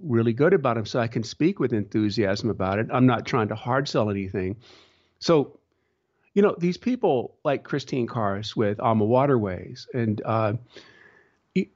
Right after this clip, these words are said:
y-, you know, Devin Quinn with Quasi Europe and, you know, Pam with Avalon, they really do believe in their products. Walter, you know,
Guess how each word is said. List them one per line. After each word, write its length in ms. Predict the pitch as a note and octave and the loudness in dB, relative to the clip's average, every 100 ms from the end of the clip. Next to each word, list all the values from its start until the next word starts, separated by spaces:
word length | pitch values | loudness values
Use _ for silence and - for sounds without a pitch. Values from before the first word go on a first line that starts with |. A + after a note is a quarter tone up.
| - | 0
y-, 180 | E3+ G3 - | 2 2 4
you 140 | F3 | 4
know, 160 | D3+ A#2+ | 6 2
Devin 360 | A2+ C3 A#2+ A#2+ | 0 -2 0 -4
Quinn 520 | C3+ C#3+ C3+ C3 B2 | 2 4 6 4 4
with 280 | A#2+ A#2 A#2+ | 0 -2 -2
Quasi 380 | D3 C3 B2 | 0 2 2
Europe 540 | B2+ B2+ A2+ F#2 F2 - - | 2 2 0 -2 -6 -10 -6
and, 400 | A#2 G2 G2 A2 | -2 -2 -2 -2
you 60 | |
know, 180 | A#2 G2 | -2 -2
Pam 520 | A2 B2+ C#3 C3 B2 | -2 2 2 2 2
with 140 | G#2+ G#2+ | 0 0
Avalon, 540 | A2+ A#2+ G#2+ F#2+ G#2 C3 | -2 0 -2 -2 -2 2
they 160 | D3+ | 2
really 420 | C3+ C3+ D3+ D3 | 2 4 6 6
do 440 | B2 B2 A2+ A2 A2 _ _ | 4 4 4 2 -4 _ _
believe 460 | A#2 A2 B2+ B2 A#2+ | 0 2 4 4 4
in 80 | |
their 120 | G2 F2 | 0 -2
products. 480 | - D#2+ - - | -4 -6 -6 -6
Walter, 600 | B2 A#2 A#2+ A#2+ A2 A2 - | 2 2 2 0 -2 -2 -4
you 140 | A#2+ | -2
know, 280 | G#2+ F#2+ | -2 -2